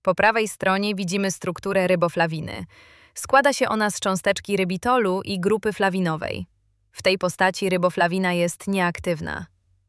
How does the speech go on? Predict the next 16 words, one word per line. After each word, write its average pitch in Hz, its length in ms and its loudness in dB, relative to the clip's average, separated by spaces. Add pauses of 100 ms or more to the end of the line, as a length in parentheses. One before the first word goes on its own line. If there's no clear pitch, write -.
(180)
Ryboflawina 226 720 4
jest 190 240 0
aktywna 196 440 2
tylko 208 280 0
w - 60 -10
postaci 190 420 0
koenzymów, 196 840 0
których - 420 0
są 175 280 0
dwa 175 200 4
rodzaje. 175 560 0 (540)
Pierwszym - 420 0
koenzymem 208 720 2
jest 185 340 0
mononukleotyd 202 960 2
flawinowy. 180 720 0